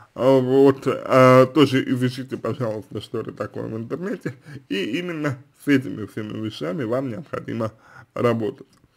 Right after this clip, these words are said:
Поэтому я бы начал сначала с индивидуальной терапии вашей, потом бы, а,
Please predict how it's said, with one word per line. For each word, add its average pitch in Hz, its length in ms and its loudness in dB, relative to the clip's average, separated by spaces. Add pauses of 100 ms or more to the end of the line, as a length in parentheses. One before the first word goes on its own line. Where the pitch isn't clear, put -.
(540)
Поэтому 220 320 2
я 202 160 0
бы 196 100 -2
начал 175 360 0
сначала 160 440 0
с 131 100 -8
индивидуальной 143 560 -2
терапии 143 720 0
вашей, 131 640 2
потом 123 380 -6
бы, 113 120 -2 (320)
а, 117 440 -2